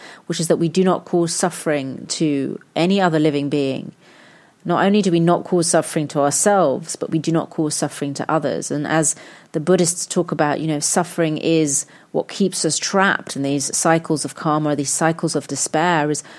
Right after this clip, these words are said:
suffering of thought, suffering of emotion, suffering of the body.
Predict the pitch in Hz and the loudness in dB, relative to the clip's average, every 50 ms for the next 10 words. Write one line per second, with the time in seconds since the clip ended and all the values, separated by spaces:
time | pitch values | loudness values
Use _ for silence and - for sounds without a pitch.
0 | - - - - - - 170 165 - 180 165 156 156 143 - - - _ _ _ | -20 -14 -6 -2 0 0 0 0 0 -2 0 0 0 -2 -4 -8 -16 _ _ _
1 | - - 143 - - - - 190 175 165 - - - - 170 156 - 165 151 147 | -6 -6 -6 -6 -4 0 2 4 4 4 2 0 -2 -2 -2 -2 -2 -2 -2 0
2 | 143 139 135 - - - - - _ - 165 160 160 170 190 202 196 - - - | 0 -2 -4 -6 -12 -18 -20 -14 _ -4 0 2 4 4 6 4 4 2 0 -2
3 | 170 147 139 139 - 143 135 - 156 143 135 131 - - 143 - 156 156 139 123 | -2 -2 -2 -2 -4 -4 -4 -4 -4 -4 -4 -4 -4 -4 0 2 2 2 2 -2
4 | - - - | -8 -8 -12